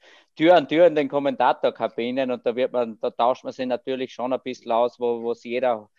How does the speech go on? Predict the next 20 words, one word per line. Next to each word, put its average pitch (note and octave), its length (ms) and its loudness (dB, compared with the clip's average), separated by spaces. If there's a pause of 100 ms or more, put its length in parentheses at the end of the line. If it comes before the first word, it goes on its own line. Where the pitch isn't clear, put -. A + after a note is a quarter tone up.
(340)
jeder B2+ 340 2
hält C3 240 2
davon, C3+ 340 -2
was B2 180 -2
jetzt B2+ 240 -4
passiert, B2+ 540 -2
vor B2+ 140 0
allem B2+ 180 0
warum B2+ 320 -4
so C3 120 -12
viele B2+ 240 -4
Verletzungen B2 760 -6
waren A#2+ 300 0
und A#2 120 -8
sowas A#2+ 360 -4
hat B2 120 -4
man A#2+ 100 -12
schon, B2+ 300 -4 (460)
schon E3 280 2
auch C#3+ 320 6